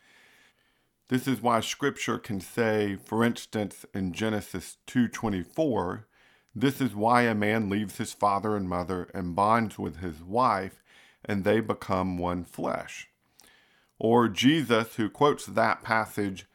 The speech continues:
but also says over in Matthew nineteen, verse six, "So they are no longer two, but one flesh. Therefore, what God has joined together,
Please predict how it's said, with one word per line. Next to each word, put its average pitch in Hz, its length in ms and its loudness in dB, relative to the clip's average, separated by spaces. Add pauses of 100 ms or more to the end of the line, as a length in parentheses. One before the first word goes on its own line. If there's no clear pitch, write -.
(140)
but 104 120 0
also 135 360 4
says 104 420 0
over 101 240 0
in 92 140 -2
Matthew 98 400 -4
nineteen, 95 560 -4
verse 85 220 -8
six, - 560 -2 (720)
"So 127 220 4
they 143 180 6
are 131 140 6
no 127 220 8
longer 120 420 4
two, 123 640 2
but 113 200 -2
one 104 320 0
flesh. - 600 -4 (440)
Therefore, 110 680 0
what - 400 -6
God 165 400 6
has 101 240 -6
joined 95 440 -4
together, 87 600 -8